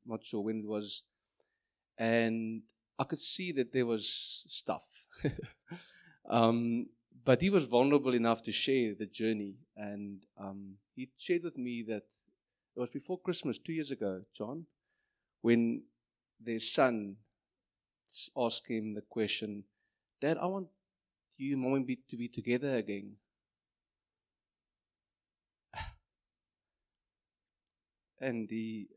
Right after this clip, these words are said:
said, "But I don't know, let's pray." And they prayed together. His son is, how old is he? <laughs> I don't know. <laughs> Young, he's young, young, young. Um,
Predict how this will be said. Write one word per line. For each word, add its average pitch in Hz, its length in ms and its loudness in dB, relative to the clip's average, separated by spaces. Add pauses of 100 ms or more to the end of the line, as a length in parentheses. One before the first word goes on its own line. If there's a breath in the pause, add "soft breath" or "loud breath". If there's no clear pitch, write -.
(120)
said, 131 320 0
"But 131 160 -4 (1000)
I 123 140 -4
don't 180 120 -2
know, 160 240 0
let's - 220 -2
pray." 214 380 -2 (1400)
And 110 160 -4
they 120 100 4
prayed 190 320 0
together. 117 580 4
His 110 160 -6
son 143 160 2
is, 120 420 -2
how 131 80 -8
old 147 140 -4
is 156 100 -4
he? 202 240 -10 (1300)
<laughs> - 100 -8
I 110 60 -6
don't 156 140 -6
know. 123 100 -6 (220)
<laughs> - 200 -20
Young, 156 300 8
he's 127 280 -4
young, 131 180 6
young, 107 100 4
young. 101 160 -2 (1080 soft breath)
Um, 120 460 4